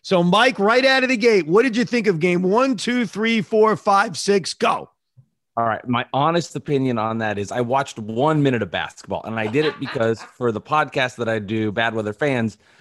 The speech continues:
Speaker 2: I said, "Okay, I should watch some of these games because it's just good for me to know what's going on." I put on a minute of it in game two. I don't even remember which game it was. It was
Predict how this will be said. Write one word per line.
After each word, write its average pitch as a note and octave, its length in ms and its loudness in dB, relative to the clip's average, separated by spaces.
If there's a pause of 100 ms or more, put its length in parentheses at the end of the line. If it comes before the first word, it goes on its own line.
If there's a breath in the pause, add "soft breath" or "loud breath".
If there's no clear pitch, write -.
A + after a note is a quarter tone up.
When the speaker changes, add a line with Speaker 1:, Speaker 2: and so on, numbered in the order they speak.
(140 soft breath)
Speaker 2:
I A#2 80 -2
said, A#2 160 -2
"Okay, A2+ 320 -4
I A#2+ 120 -2
should D3 220 -4
watch C#3+ 400 -4
some C#3+ 240 -4
of C#3 60 -2
these C#3 160 0
games A2 400 -4
because G#2 300 -4
it's G#2 100 -10
just - 380 -10 (360)
good D3+ 200 0
for D#3 100 -4
me D3+ 120 0
to C#3 120 2
know C3 140 2
what's B2 160 0
going A#2 260 -2
on." G2 240 -4
I G#2+ 80 -10
put D3+ 240 -2
on C#3+ 160 0
a A2+ 100 -2
minute C#3 360 0
of F3 160 0
it F#3 100 -4 (120)
in B2+ 140 -2
game A2 680 -4 (640)
two. B3 680 0
I C#3+ 60 0
don't D3 120 2
even A#2+ 160 2
remember G#2+ 240 0
which F#2 220 -8
game F2 220 -8
it D#2 60 -10
was. D2+ 200 -12
It G#2 60 -8
was C3 100 -6